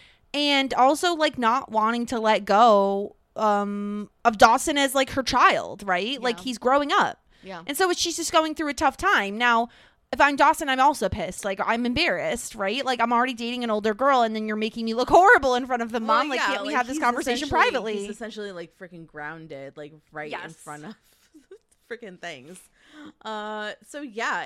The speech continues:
Speaker 2: it is, it's, it, it's totally embarrassing. It's, like, super embarrassing. I feel, like, very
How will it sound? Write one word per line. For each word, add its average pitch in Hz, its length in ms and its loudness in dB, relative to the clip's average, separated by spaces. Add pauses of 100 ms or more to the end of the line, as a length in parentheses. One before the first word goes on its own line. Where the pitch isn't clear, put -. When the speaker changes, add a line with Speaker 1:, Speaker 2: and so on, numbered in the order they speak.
Speaker 2:
it 220 420 -10
is, 220 600 -6
it's, 262 140 -12
it, 339 260 -10
it's 311 240 -14
totally 403 320 -8
embarrassing. 277 560 -10
It's, 208 140 -14
like, 254 120 -10
super 254 460 -14
embarrassing. 190 600 -12
I 175 100 -12
feel, 196 240 -12
like, 190 240 -12
very 180 560 -12